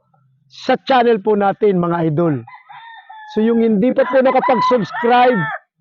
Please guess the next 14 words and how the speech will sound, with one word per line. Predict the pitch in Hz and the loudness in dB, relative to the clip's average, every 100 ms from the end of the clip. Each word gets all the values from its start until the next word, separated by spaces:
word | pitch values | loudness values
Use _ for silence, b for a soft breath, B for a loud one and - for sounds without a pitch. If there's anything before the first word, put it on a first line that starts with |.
| - | -4
please | 277 254 | -2 -2
naman, | 285 294 214 131 - - _ _ _ | 0 0 0 -4 -14 -20 _ _ _
subscribe | - 233 147 - 247 240 180 | -2 -2 -2 -2 2 2 2
kayo | 233 233 | 0 0
sa | 220 | 0
channel | 202 214 208 208 | -2 0 0 -2
po | 202 190 | -2 -2
natin. | 180 143 175 139 123 - - - - - 960 - - | -2 -2 -4 -4 -10 -20 -20 -20 -20 -16 -16 -14 -8
So, | 208 | -2
ngayon, | 226 277 285 294 | 0 2 2 2
ah, | 254 247 254 | 2 2 2
nagbablog | 247 196 240 214 233 196 | 0 0 0 0 -2 -2
po | 240 | -2
tayo | 262 254 226 233 226 | 2 4 4 0 -4